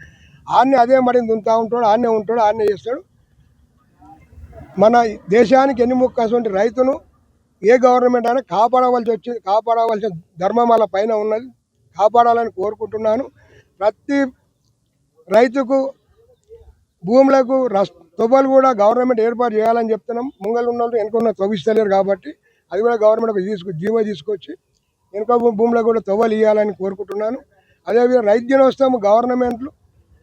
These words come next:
గవర్నమెంట్ ఏదైనా బలరాం పుట్టినరోజు జరుపుకుంటే బాగుంటుందని భారతీయ కిసాన్ సంఘ్ కోరుకుంటున్నది.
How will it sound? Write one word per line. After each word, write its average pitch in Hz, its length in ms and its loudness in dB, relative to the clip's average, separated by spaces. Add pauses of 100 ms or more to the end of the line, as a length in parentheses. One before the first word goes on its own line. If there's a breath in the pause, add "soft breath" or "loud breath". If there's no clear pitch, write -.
గవర్నమెంట్ 240 400 2
ఏదైనా 247 480 2 (640)
బలరాం 247 360 0
పుట్టినరోజు 247 460 2
జరుపుకుంటే 226 420 2
బాగుంటుందని 247 720 2 (220)
భారతీయ 240 320 -2
కిసాన్ 233 320 -2
సంఘ్ 220 140 -2
కోరుకుంటున్నది. 233 720 -4